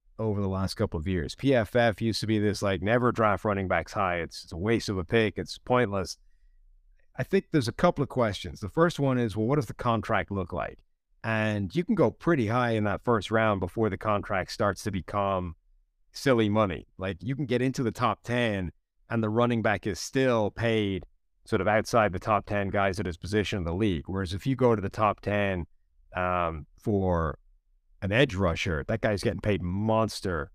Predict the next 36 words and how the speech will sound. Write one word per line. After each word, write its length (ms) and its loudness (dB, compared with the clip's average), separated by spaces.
money. 400 -2
Uh, 380 0
or, 240 2
you 160 0
know, 60 2
a 60 -2
couple 280 0
other 140 2
positions, 480 -4
that 140 -2
guy's 220 0
already 440 0
one 180 -4
of 60 -6
the 80 -4
best 240 -2
paid 200 0
players 360 -2
in, 240 -6
in 260 -4
the 100 -4
league 380 0
at 80 -4
his 140 -6
position. 480 0
So 120 -14
even 320 -2
if 120 -4
he's 180 -6
good, 420 2
you're 120 -4
not 200 0
getting 200 4
any 140 0
surplus 520 -2
value. 440 0